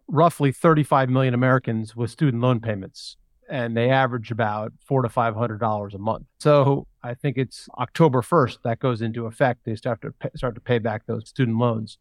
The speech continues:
And so I don't think people have really factored that fully into the equation yet, because that, that, that's a big number, right? And I, I think that,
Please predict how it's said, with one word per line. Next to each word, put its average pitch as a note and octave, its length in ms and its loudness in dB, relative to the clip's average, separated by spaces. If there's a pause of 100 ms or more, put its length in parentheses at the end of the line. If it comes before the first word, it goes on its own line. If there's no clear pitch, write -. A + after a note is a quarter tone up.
(360)
And C#3+ 220 4
so C#3+ 520 6 (280)
I E3 60 2
don't F3+ 180 2
think G3+ 160 4 (180)
people E3 280 4
have B2+ 100 0
really D#3 180 4
factored C#3+ 520 0
that B2+ 200 2
fully C#3 600 0
into B2 260 -2
the A2+ 160 -4
equation A#2 480 -8
yet, - 240 -12
because C3 320 0
that, C#3 160 -2
that, D#3 220 2
that's F3 240 0
a D#3+ 180 0 (240)
big C#3 500 2
number, C#3+ 400 0 (220)
right? C3 240 -2 (100)
And B2 600 -4
I, C3 80 -12 (320)
I D#3 60 -10
think D3+ 260 0
that, C3+ 160 0